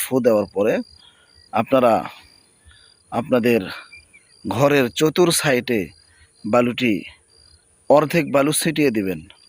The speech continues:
চতুর সাইডে ফাইন, মানে সুন্দর করে ছিটিয়ে দিবেন। দেওয়ার পরে অবশ্যই আপনারা সাত দিনে আমলটি করবেন। যে অবশিষ্ট যে অর্ধেক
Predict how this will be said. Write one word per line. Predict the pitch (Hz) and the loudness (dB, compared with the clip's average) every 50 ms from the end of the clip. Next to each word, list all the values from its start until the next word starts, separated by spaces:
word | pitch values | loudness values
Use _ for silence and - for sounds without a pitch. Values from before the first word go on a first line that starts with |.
| _ _ _ _ _ _ _ _ _ _ _ _ - | _ _ _ _ _ _ _ _ _ _ _ _ -6
চতুর | - 170 156 147 165 139 - | -4 -2 0 0 0 0 0
সাইডে | - 151 131 - 117 - - | 0 0 0 -2 -4 -8 -4
ফাইন, | - 151 170 165 139 117 98 - 95 | -2 0 0 0 0 -4 -4 -4 -4
মানে | 120 120 120 - - | -2 -2 -2 -4 -2
সুন্দর | - 175 170 165 170 156 147 - | -2 -2 0 0 -2 -2 -2 -2
করে | 143 160 156 - | -2 -2 -2 -2
ছিটিয়ে | 147 127 123 117 107 98 | -4 -4 -4 -4 -4 -4
দিবেন। | 98 85 85 80 - _ _ _ _ _ _ _ _ _ _ _ _ _ - | -6 -8 -10 -14 -16 _ _ _ _ _ _ _ _ _ _ _ _ _ -10
দেওয়ার | - - 123 123 131 139 139 - - | -2 2 4 4 4 4 2 2 0
পরে | 117 117 120 123 139 165 196 233 233 - _ _ _ _ _ _ _ _ _ _ _ _ _ _ _ _ _ _ - - _ - _ - - 123 | 2 2 2 2 2 2 2 2 -2 -4 _ _ _ _ _ _ _ _ _ _ _ _ _ _ _ _ _ _ -20 -20 _ -20 _ -4 0 2
অবশ্যই | 156 160 156 - - 156 139 123 104 90 - _ _ _ - - - - - - - - _ - - | 2 2 2 2 2 2 2 2 0 -2 -6 _ _ _ -20 -20 -20 -20 -20 -20 -20 -20 _ -8 -8
আপনারা | - 123 - 123 123 135 160 190 233 - - _ _ - _ _ _ _ - - - | -4 0 2 4 4 4 4 2 0 -4 -12 _ _ -20 _ _ _ _ -4 -2 0
সাত | - - 165 160 151 147 | 2 2 0 0 -2 -2
দিনে | 165 165 160 151 147 139 | 0 0 2 4 4 4
আমলটি | 139 135 139 131 110 123 110 - | 4 4 2 0 -2 -4 -4 -4
করবেন। | 107 107 101 87 92 87 71 - - _ _ _ _ _ _ _ _ - | -4 -4 -4 -4 -6 -6 -8 -10 -16 _ _ _ _ _ _ _ _ -12
যে | 117 113 127 135 131 139 | -6 0 4 4 4 4
অবশিষ্ট | 160 180 180 - 190 180 - - 170 147 | 4 2 0 0 0 0 0 0 0 2
যে | 147 147 135 | 4 4 4
অর্ধেক | 135 120 113 139 123 | 4 4 0 -4 -4